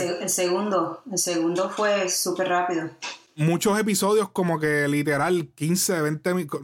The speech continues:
Speaker 2: no sé si quince, pero sí habían como que de veinte, veintidós minutos. Yo como que, diatre, pero había como que mucho-, muchos episodios como que uno, unos como que más largos, unos como que bien, bien, bien cortos,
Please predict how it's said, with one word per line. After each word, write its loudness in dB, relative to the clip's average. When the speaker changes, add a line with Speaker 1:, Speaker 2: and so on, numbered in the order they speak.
Speaker 2:
no 0
sé -2
si -2
quince, 0
pero 0
sí 0
habían 2
como 0
que 0
de 2
veinte, 0
veintidós 0
minutos. 2
Yo 2
como 0
que, -2
diatre, 0
pero 0
había 2
como 2
que 2
mucho-, 2
muchos 0
episodios 2
como 0
que 2
uno, 0
unos 2
como 2
que 2
más 2
largos, 2
unos 0
como 0
que 0
bien, 2
bien, 2
bien 2
cortos, 2